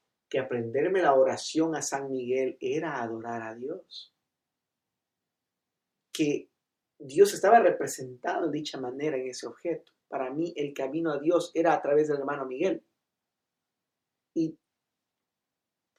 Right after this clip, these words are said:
todos los hermanos de La Salle estaban felices, felices de la vida, que era mi santito de la devoción.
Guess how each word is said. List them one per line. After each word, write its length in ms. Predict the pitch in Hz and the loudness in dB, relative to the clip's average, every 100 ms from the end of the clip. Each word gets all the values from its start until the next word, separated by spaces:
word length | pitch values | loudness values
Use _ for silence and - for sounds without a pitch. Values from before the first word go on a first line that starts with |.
| _ | _
todos 140 | 139 147 | 0 2
los 160 | 143 | 2
hermanos 440 | 127 143 175 190 151 | 0 2 4 4 4
de 100 | 143 | 2
La 140 | 127 | 2
Salle 280 | - 156 208 | 2 4 4
estaban 280 | 147 156 - | 4 0 -4
felices, 720 | 120 120 131 - 117 - - _ | -8 -6 -6 -4 -6 -8 -16 _
felices 460 | - 117 - - 143 | -8 -6 -4 -4 -2
de 80 | 131 | -2
la 140 | 110 | -2
vida, 280 | 123 151 139 | -2 -2 0
que 100 | 123 | -2
era 120 | 113 | -4
mi 140 | 127 123 | -4 -6
santito 520 | 113 120 - - 135 | -6 -8 -10 -4 0
de 80 | 135 | 0
la 100 | 123 | 0
devoción. 600 | 117 113 - 156 139 | 0 -4 -8 -6 -8